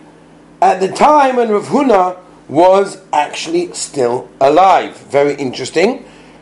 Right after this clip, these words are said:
Rashi says, "V'lo hayu mekoymo shel Rav Huna, u'mekoymo b'Madisa v'shteim b'Bavel." In other words, they were basically in Bavel, but they weren't exactly in the same place. As we turn to Samach Gimel Amud Aleph,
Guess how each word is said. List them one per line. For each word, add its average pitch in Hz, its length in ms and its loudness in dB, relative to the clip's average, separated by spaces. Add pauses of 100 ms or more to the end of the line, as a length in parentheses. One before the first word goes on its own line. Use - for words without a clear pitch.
Rashi 180 440 0
says, 160 640 0 (260)
"V'lo 208 300 2
hayu 208 240 0
mekoymo 254 640 2
shel 120 220 -8
Rav 110 160 0
Huna, 101 360 -2 (480)
u'mekoymo 160 560 0
b'Madisa 165 580 -2
v'shteim 180 540 -2
b'Bavel." 120 680 0 (200)
In 151 80 -6
other 185 100 2
words, 180 120 0
they 180 80 -2
were 170 80 2
basically 175 560 0
in 143 80 -2
Bavel, 170 540 2 (260)
but - 60 -8
they 151 80 0
weren't 180 160 2
exactly 165 320 2
in 151 60 0
the 147 60 0
same 135 240 -4
place. - 640 0 (1600)
As 160 220 -2
we 180 120 -4
turn 190 420 2
to 151 140 -2
Samach 123 340 -2
Gimel 120 220 0
Amud 98 220 -2
Aleph, 82 400 0